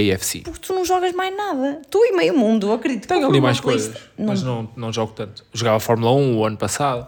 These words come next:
Speaker 2: Tu não jogas, só jogas aquilo. É só aquele jogo. Portanto, jogar esse jogo é uma experiência que precisa de proximidade com o monitor, é isso?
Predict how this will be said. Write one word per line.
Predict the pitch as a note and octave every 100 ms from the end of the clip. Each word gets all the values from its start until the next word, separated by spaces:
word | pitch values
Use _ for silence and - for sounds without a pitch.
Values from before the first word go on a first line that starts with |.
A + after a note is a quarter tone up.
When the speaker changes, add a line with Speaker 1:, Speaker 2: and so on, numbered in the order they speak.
| - -
Speaker 2:
Tu | D4
não | D#4 D#4
jogas, | D4+ D4+ D4+ D#4
só | - E4+
jogas | D#4 E4 E4+ E4+ D#4+
aquilo. | E4 - F4 C#4+ C4 -
É | C4+
só | C4 E4+ E4
aquele | - C#4 C#4+
jogo. | D4 D#4 A3 A3+ -
Portanto, | - G#3+ G#3
jogar | - B3+ D4+ -
esse | B3 A3 -
jogo | G#3 F#3 F#3 G#3+ - -
é | C#4
uma | D4+
experiência | D4+ D4+ D4+ D4+ C4+ C4 - A#3+ -
que | A3+
precisa | A3 - - C4+ C4+ B3+
de | A3 B3 D4
proximidade | D4 C4+ C4+ C4 B3+ C4+ C4
com | B3
o |
monitor, | B3 A#3+ A#3+ D#3+
é | D#3+
isso? | E3 D3 -